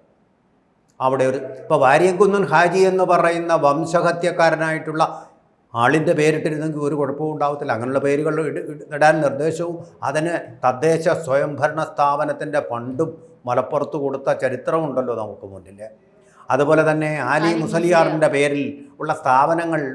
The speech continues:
Speaker 1: ഒരു കുഴപ്പവുമില്ലാതെ ആരും ഉപദ്രവിക്കുന്നില്ല, തകർക്കുന്നില്ല. ഇതേ സംസ്ഥാനത്ത് തന്നെയാണ് തുൻ-, മലയാളം സർവകലാശാലയ്ക്കുള്ളിൽ തുഞ്ചത്തെഴുത്തച്ഛൻ്റെ ഒരു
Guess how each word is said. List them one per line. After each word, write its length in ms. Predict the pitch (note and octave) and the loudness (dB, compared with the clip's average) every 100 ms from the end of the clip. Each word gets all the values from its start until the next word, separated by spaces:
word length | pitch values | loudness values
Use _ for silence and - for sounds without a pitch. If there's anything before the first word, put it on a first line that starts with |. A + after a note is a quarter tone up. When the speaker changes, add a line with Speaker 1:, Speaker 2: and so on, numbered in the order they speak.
| - C#3+ | -10 -4
Speaker 1:
ഒരു 100 | D3+ G3 | 0 2
കുഴപ്പവുമില്ലാതെ 800 | E3 E3 G3 G3 E3+ D#3 C3 A#2 - - A#2+ | 0 0 2 2 4 2 2 -2 -8 -10 -4
ആരും 200 | C#3 F3+ | 0 0
ഉപദ്രവിക്കുന്നില്ല, 680 | F3+ D#3 D3 C#3+ C3 A2+ A2+ A2 | 0 0 -2 -2 -4 -6 -6 -4
തകർക്കുന്നില്ല. 580 | A#2 A2+ A#2 G#2 F2+ E2 _ _ _ _ _ _ _ G#2+ | -6 -6 -12 -18 -20 -20 _ _ _ _ _ _ _ -6
ഇതേ 140 | A2+ D3+ E3+ | 4 6 6
സംസ്ഥാനത്ത് 560 | E3 D#3+ F3+ F3 F3 F3 | 4 4 4 6 4 4
തന്നെയാണ് 400 | E3+ E3 E3 D#3+ D#3+ - | 2 2 0 0 -2 -6
തുൻ-, 180 | D3+ D#3 - A2+ | -6 -6 -8 -2
മലയാളം 460 | B2+ D3+ E3 E3+ D3+ D#3 | 2 6 6 6 2 2
സർവകലാശാലയ്ക്കുള്ളിൽ 1200 | D#3+ E3+ E3 D#3+ D#3+ D#3+ D#3 D3+ - C3 F3 A#2+ F#2+ - _ _ _ _ _ _ _ _ _ _ _ _ _ | 2 4 4 4 4 2 0 -6 -6 0 2 0 -6 -14 _ _ _ _ _ _ _ _ _ _ _ _ _
തുഞ്ചത്തെഴുത്തച്ഛൻ്റെ 1400 | C#3+ E3+ F3+ F3+ F3+ E3+ D#3 E3+ - E3 - D#3+ C#3 D3+ | 0 2 4 4 6 4 4 2 2 2 4 0 2 2
ഒരു 100 | C#3+ | 2